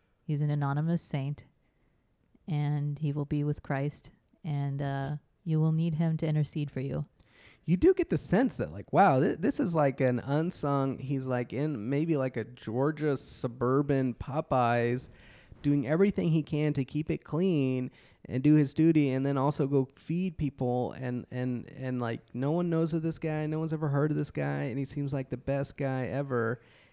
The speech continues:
Speaker 2: and, and they're just exploiting the hell
Speaker 1: They're
Speaker 2: out of him.
Speaker 1: exploiting him.
Speaker 2: And,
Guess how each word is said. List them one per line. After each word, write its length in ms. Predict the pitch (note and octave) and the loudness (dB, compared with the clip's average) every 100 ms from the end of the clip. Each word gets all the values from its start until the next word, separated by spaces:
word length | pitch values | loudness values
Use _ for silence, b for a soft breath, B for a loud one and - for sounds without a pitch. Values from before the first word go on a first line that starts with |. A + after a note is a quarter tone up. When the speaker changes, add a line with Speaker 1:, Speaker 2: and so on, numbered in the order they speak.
| b _ - | b _ -6
Speaker 2:
and, 580 | B2+ C3 B2+ B2+ B2 - | -2 0 0 -2 -4 -6
and 160 | C3 | -4
they're 80 | C#3 | -2
just 240 | D3 - - | -2 -4 -4
exploiting 760 | - - - C#3+ F3 F3 C#3+ | -6 -8 -2 4 4 4 0
the 80 | A#2 | -2
hell 320 | D3+ G#3+ G3 | -4 -4 4
Speaker 1:
They're 100 | E3+ | 6
Speaker 2:
out 180 | C#3 A#2+ | 6 4
of 120 | A#2+ | 0
him. 120 | C#3 D#3 | 0 0
Speaker 1:
exploiting 280 | D#3+ D3+ | 0 0
him. 120 | C#3+ C#3 C#3 b b _ _ _ | -6 -14 -20 b b _ _ _
Speaker 2:
And, 560 | D#3 D#3 D#3 D3+ D3+ D3+ | 0 2 4 2 0 -2